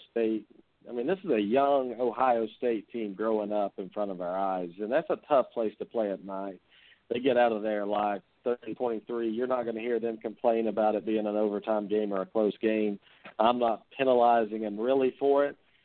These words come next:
but I think a young team is growing up in front of our eyes, Jonathan, Ohio State. I don't think Michigan – has the kind of st-, the star power to beat an Ohio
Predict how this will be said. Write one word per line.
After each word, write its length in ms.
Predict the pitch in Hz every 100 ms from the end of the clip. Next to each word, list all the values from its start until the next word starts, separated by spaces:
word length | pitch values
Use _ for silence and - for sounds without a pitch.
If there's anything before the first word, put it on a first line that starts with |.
| _ -
but 220 | 117 110
I 100 | 110 - -
think 300 | 156 165 117 _ _ -
a 60 | 117
young 380 | 113 135 135 110
team 400 | 139 131 110 104
is 100 | 95
growing 340 | 117 117 107
up 180 | 110 98
in 100 | 95
front 220 | 90 107
of 120 | 98 92
our 180 | 90
eyes, 260 | 95 98 90 -
Jonathan, 460 | 92 95 92 98 92
Ohio 440 | 92 90 95 92 -
State. 320 | - 98 92 -
I 100 | 139
don't 220 | 185 170
think 220 | 151 139
Michigan – 600 | 101 127 120 127 139 147 143 _ _ _ _
has 260 | 139 135 123 107
the 100 | 110
kind 300 | 107 127 113
of 100 | 101 - - _
st-, 300 | - 101 92 - _ _ _
the 80 | 101 - _
star 320 | 127 120 110
power 480 | 107 110 104 101 95
to 60 |
beat 240 | 90 101 98
an 140 | 98
Ohio 480 | 98 101 98 95